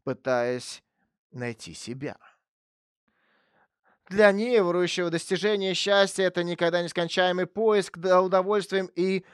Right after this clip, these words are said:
наполнением, а истинное довольство в неспасённом мире абсолютно невозможно. Они ничего не знают об этом. Но для верующих, и особенно для церкви,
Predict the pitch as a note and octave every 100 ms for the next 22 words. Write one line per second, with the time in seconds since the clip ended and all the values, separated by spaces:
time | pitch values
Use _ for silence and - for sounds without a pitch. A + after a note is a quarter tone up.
0 | _ F3 G3 G3+ G3 G3+ G#3 F3 D3 C#3
1 | D#3+ F3 C4 - - F#3+ E3+ E3 D#3+ F#3+
2 | G3+ - F#3+ F#3 - - - - G3 -
3 | G3 F#3 G3+ F#3 F3+ F3+ G3+ F#3+ F3+ -
4 | - F3 D#3+ F#3+ - E3+ E3 E3 D#3+ D3+
5 | F3 F3+ G#2+ A2+ B2+ D3+ D#3 F3+ F3+ D#3+
6 | G3 D#3+ - G2+ G2 - D#2 G#2 D3+ F3+
7 | - _ _ _ _ _ _ _ _ _
8 | _ _ - G2+ A#2 A2+ D#3+ G#2+ E2 -
9 | - _ _ _ _ _ _ _ _ _
10 | _ _ _ _ - D3+ - F#3 D#3 C#3+
11 | C#3 C3+ _ _ _ _ _ _ _ G#2+
12 | A2 A#2 G#2+ - - E3 G#2+ - C#2+ C2+